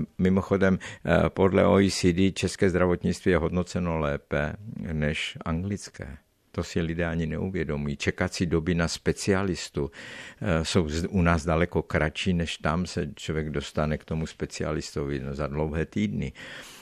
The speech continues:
Eh, já si myslím, že, a teda existuje takový index, kde se porovnává efektivita s penězi vloženými do systému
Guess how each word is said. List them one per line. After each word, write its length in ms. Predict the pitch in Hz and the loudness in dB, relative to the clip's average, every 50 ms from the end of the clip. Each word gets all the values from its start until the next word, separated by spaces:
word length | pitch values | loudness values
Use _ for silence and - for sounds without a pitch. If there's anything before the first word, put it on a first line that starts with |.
| - _ - | -10 _ 4
Eh, 400 | 90 87 82 82 82 80 82 82 - - - - - - - - - | 6 6 6 6 4 2 0 -4 -8 -10 -12 -12 -14 -16 -14 -6 0
já 140 | - 92 104 | 2 2 4
si 140 | 107 - 135 | 4 4 2
myslím, 320 | 135 127 - 127 107 123 | 2 2 2 2 4 4
že, 240 | 104 117 123 113 107 - - - - - - - _ | 8 8 8 8 8 4 -2 -14 -20 -20 -20 -10 _
a 120 | - 90 85 | 2 2 4
teda 520 | - - 107 95 101 95 92 101 104 104 107 - - - | 6 6 8 10 10 10 10 8 6 6 4 2 -2 0
existuje 560 | - 107 98 92 107 110 101 - - 117 113 | 2 4 4 6 4 2 4 4 6 6 6
takový 380 | - 101 98 - - 107 104 95 | 6 4 2 2 2 4 4 4
index, 760 | - 90 87 90 92 95 101 101 101 - - - - - - - _ _ _ _ _ _ _ _ - | 4 6 4 6 6 6 6 6 4 2 -2 -4 -4 -4 -6 -10 _ _ _ _ _ _ _ _ -6
kde 280 | 90 - 98 87 101 | 0 4 6 6 6
se 160 | 101 - 117 90 | 6 6 4 4
porovnává 960 | - - 92 95 107 107 104 107 104 101 101 101 98 90 85 76 73 69 - - _ _ | 6 6 6 6 6 4 4 4 2 4 2 2 4 4 4 4 2 2 -2 -6 _ _
efektivita 880 | - - - - 107 107 - - - - 107 95 98 104 95 - - 95 | -4 -4 4 4 4 4 4 2 2 4 4 6 4 4 2 2 0 -2
s 140 | 95 - - | 0 -2 -4
penězi 600 | - _ - 90 90 92 92 95 87 80 98 95 | -2 _ 2 4 4 4 4 2 2 0 0 0
vloženými 640 | 85 82 82 80 80 87 92 82 80 80 80 82 85 | 0 2 0 0 2 2 2 2 2 2 0 0 0
do 140 | 73 78 78 | 0 -2 -4
systému 720 | - - 82 - - - - 78 73 76 82 85 90 98 | -4 -6 -6 -6 -6 -2 0 0 0 2 0 0 -2 -2